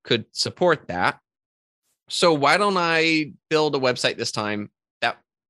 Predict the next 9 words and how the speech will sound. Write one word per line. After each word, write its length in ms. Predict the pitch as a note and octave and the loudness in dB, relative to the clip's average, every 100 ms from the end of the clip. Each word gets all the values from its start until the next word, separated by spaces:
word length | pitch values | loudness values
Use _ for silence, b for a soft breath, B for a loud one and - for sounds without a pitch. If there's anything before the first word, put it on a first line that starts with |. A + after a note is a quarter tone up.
| _ _ - | _ _ -20
was 360 | - A#2+ A2+ | -6 -2 -2
built 380 | - C#3 C#3+ - | 0 0 0 -4
for 100 | - | -6
the 80 | A2+ | -6
focus 420 | - D3+ C#3 - | -2 0 0 -2
of 80 | F2+ | -2
S 220 | D#2+ - | -2 -2
E 80 | G#1+ | -6
O?" 140 | G1+ | -10